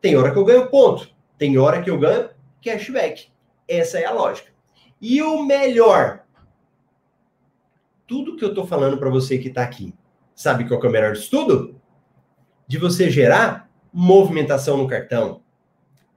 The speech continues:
Essas milhas, eu posso depois mandar pra companhia aérea. Mando pra companhia aérea com uma promoção.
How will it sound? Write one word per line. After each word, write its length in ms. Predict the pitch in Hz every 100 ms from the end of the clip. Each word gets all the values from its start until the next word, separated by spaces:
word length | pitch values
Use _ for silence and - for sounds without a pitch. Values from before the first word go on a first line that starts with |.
| -
Essas 360 | 185 180 151
milhas, 720 | 143 220 175 127 - - _ _ _ -
eu 160 | 196
posso 300 | 190 185 175
depois 600 | 139 131 226 196 123 - _
mandar 380 | 147 165 147 151
pra 120 | 151
companhia 420 | 156 147 147 151
aérea. 480 | 139 151 131 101 - _ _ _ _
Mando 460 | 120 110 196 247 247
pra 120 | 240
companhia 440 | 226 226 226 233 226
aérea 580 | 226 247 226 147 - _ _
com 120 | 185
uma 180 | 202 196
promoção. 680 | 196 196 190 - 208 165